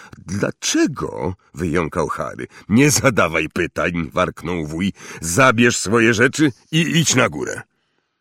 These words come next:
Dursleyowie mieli cztery sypialnie. Jedną dla wuja Vernona i ciotki Petunii, jedną dla gości,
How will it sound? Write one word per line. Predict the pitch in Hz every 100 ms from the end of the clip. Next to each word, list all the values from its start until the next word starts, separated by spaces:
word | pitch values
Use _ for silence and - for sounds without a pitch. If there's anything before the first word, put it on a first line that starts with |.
| _ _
Dursleyowie | - 71 160 214 185 - 92 78 120 139 120 123
mieli | 71 80 95 90
cztery | - - - 98 69 62
sypialnie. | - - - 60 50 50 50 50 _ - - - -
Jedną | - 147 101 113 92
dla | 78 85
wuja | 73 90 107
Vernona | 110 143 143 170 190 220
i | -
ciotki | - 98 - 92
Petunii, | 82 - 120 170 233 -
jedną | 104 117 107 90
dla | 69 85 73
gości, | 95 98 - - 190